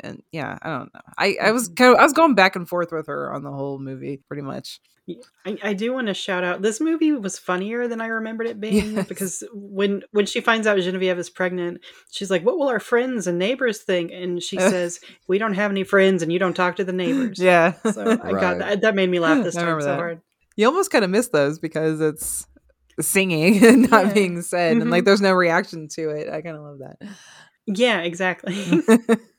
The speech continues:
Speaker 3: It is interesting how they react to one another, because there's not, like, another, going back to sort of the music,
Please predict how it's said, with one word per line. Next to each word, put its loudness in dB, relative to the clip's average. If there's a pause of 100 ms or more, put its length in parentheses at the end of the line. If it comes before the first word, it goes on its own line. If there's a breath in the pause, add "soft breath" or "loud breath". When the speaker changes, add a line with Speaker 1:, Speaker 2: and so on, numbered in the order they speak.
(640 soft breath)
Speaker 3:
It 2
is -2
interesting -2
how 2
they 2
react -2
to -10
one -8
another, -8
because -8
there's -8
not, -8
like, -6 (200)
another, 2
going 2
back 2
to -16
sort -8
of -10
the -8
music, -4